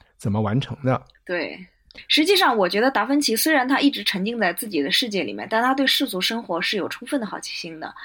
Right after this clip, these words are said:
Speaker 2: 你会看见他在他的笔记里记载他怎么到广场上去观察人类的表情，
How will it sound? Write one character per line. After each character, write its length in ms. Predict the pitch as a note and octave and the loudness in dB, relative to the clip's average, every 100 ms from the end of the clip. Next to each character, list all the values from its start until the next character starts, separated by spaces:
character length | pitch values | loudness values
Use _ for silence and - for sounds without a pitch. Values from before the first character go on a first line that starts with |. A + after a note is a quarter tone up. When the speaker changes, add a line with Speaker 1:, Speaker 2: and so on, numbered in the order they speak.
| - - - - | -16 -14 -16 -6
Speaker 2:
你 100 | G#3+ | 2
会 140 | A#3+ C#4+ | 4 4
看 240 | D#4+ C#4 | 4 2
见 160 | B3 G#3 | 2 0
他 340 | - A#3+ A#3+ - - - | 2 4 2 -2 -12 -6
在 140 | - C4 | 0 2
他 120 | B3+ | 2
的 100 | C4 | 2
笔 160 | - D#3+ | 0 -2
记 180 | C4+ | 0
里 140 | G#3+ E3 | 0 0
记 180 | B3 G#3 | -4 -2
载 160 | A#2 | -2
他 160 | - A#3 | -2 -4
怎 120 | E3+ | -6
么 100 | D#3+ | -2
到 120 | G#3+ | -2
广 220 | G3 D3+ | -2 -4
场 160 | A3+ G3 | -4 -6
上 160 | F#3 F3+ | -6 -6
去 80 | |
观 220 | F#3 A3+ A3+ | -4 -4 -4
察 180 | F#3+ | -4
人 180 | E3+ D#3+ | -4 -4
类 140 | G3 F3+ | -4 -4
的 60 | |
表 200 | - G#2 | -4 -6
情， 380 | - - - C3 | -4 -6 -8 -16